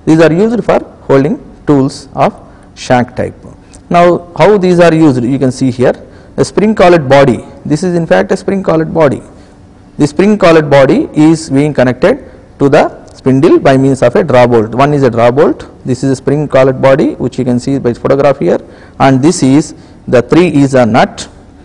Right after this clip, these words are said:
and four is a adapter. So this you can see the adapter in which you can fix the end mill.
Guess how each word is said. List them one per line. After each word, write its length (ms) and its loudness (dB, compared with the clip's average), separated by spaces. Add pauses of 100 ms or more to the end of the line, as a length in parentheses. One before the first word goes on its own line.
(200)
and 280 0
four 380 2
is 380 0 (100)
a 280 4 (220)
adapter. 480 -2 (280)
So 200 0
this 240 0
you 120 -2
can 160 -2
see 180 -2
the 160 -8
adapter 400 -16 (280)
in 160 2
which 340 0 (400)
you 120 0
can 180 0
fix 260 -2
the 420 -2
end 260 0
mill. 200 -6